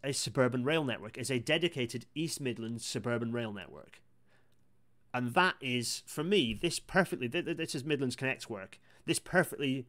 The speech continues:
sums up what H S two is about. It's about enabling local transport. It's about enabling a local and regional transport revolution. And this is the perfect example. You're creating, uh, essentially by,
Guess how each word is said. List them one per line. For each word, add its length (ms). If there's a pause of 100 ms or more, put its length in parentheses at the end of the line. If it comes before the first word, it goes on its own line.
(380)
sums 360
up 180
what 240
H 160
S 80
two 80
is 80
about. 280
It's 140
about 320
enabling 640
local 480 (260)
transport. 600 (200)
It's 120
about 460
enabling 380
a 40
local 280
and 100
regional 240
transport 320
revolution. 540 (240)
And 120
this 100
is 60
the 60
perfect 180
example. 400
You're 160
creating, 680
uh, 240 (220)
essentially 340
by, 320